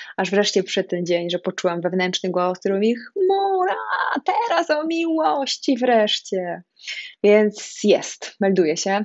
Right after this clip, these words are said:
jak mówi Ewelina Stępnicka, "stawiam się, stawiam się do miłości". I teraz za-, zabawne jest to, e, choć tak naprawdę niezabawne,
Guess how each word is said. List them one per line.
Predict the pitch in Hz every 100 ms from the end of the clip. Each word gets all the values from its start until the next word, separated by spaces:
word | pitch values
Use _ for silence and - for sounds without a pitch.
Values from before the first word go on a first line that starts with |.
| 208
jak | 185
mówi | 190 190
Ewelina | 185 185 190 185 185
Stępnicka, | 190 185 196 196 180 180 - -
"stawiam | - - 175 156 156
się, | - 180 -
stawiam | - 185 180
się | 180
do | 170
miłości". | 175 160 - - - - _ _ _ _ _ _ - - - - - -
I |
teraz | 247 269 262 -
za-, | 214 226
zabawne | 208 233 247 330 349 285
jest | 226 - -
to, | 185 165 175 226 226 - _ _ -
e, | 196 190 190 190
choć | 208
tak | 196
naprawdę | 196 196
niezabawne, | 196 196 180 170 170 240